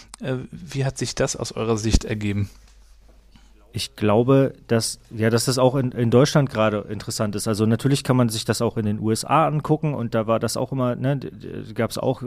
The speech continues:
Speaker 2: verschiedene Meinungen dazu, wie kommerzieller Erfolg zu werten ist und natürlich ist es auch eine Subkultur und die möchte nicht irgendwie sich in Popkultur auflösen. Da gibt's ja auch ganz viele Gründe dafür und Sampling ist einer davon, warum es Hip-Hop über so viele Jahre geschafft hat, dass das nicht passiert ist, dass halt,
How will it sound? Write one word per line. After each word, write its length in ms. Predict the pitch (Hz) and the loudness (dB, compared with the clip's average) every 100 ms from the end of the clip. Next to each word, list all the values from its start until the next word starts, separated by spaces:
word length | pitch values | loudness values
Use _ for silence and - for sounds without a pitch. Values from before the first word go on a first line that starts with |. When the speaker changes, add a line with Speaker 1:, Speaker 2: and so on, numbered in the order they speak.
| 101 | -8
Speaker 2:
verschiedene 500 | - 113 139 139 135 | -4 -4 -2 0 2
Meinungen 420 | 120 127 123 120 | 2 0 0 0
dazu, 440 | 117 - 123 117 | -2 -2 -4 -2
wie 140 | 117 107 | -2 -4
kommerzieller 500 | 117 113 - 123 120 | -2 -4 -2 0 0
Erfolg 340 | 104 - 120 | -2 -2 -2
zu 140 | - 101 | -2 0
werten 260 | 117 - | 0 0
ist 120 | 117 - | -4 -4
und 80 | |
natürlich 340 | 107 - 123 123 | -4 -2 -2 -4
ist 120 | 113 | -6
es 80 | 104 | -6
auch 120 | 95 | -4
eine 100 | 110 | -2
Subkultur 680 | 95 139 - 127 131 127 127 - - - | -2 -2 -4 -4 0 0 0 -6 -12 -6
und 140 | 110 | -2
die 80 | 113 | 0
möchte 280 | 120 117 117 | 0 -2 0
nicht 240 | 117 - | -2 0
irgendwie 220 | 120 101 | -2 0
sich 180 | 104 113 | -2 0
in 100 | 120 | 0
Popkultur 540 | - 160 - 117 107 - | 0 0 2 2 2 0
auflösen. 580 | 95 - 90 90 87 - - - | -2 0 0 0 -4 -8 -14 -6
Da 80 | 98 | -4
gibt's 180 | 101 - | -2 0
ja 60 | |
auch 60 | 107 | 0
ganz 200 | 117 120 | 0 2
viele 160 | 120 104 | 2 4
Gründe 300 | 101 151 131 | 4 6 6
dafür 340 | 120 - 117 | 2 2 0
und 100 | 107 | 2
Sampling 380 | - 120 120 113 | 0 0 0 -2
ist 140 | 101 | -2
einer 220 | 95 127 | -2 0
davon, 320 | 123 - 113 110 - - | 0 0 -2 -2 -12 -6
warum 240 | 101 98 107 | -2 0 2
es 80 | |
Hip-Hop 260 | - 127 117 | 2 2 2
über 160 | 107 104 | 2 4
so 140 | 113 | 4
viele 200 | - 117 | 4 2
Jahre 440 | 101 110 120 113 | 4 4 4 2
geschafft 340 | 101 - 135 - | 0 0 0 0
hat, 120 | 110 | -2
dass 100 | 107 | -2
das 120 | 101 | -2
nicht 140 | 110 - | -2 -2
passiert 400 | 95 - 151 - | -2 0 0 -2
ist, 220 | - - | -6 -4
dass 160 | 101 | -2
halt, 160 | 98 | -2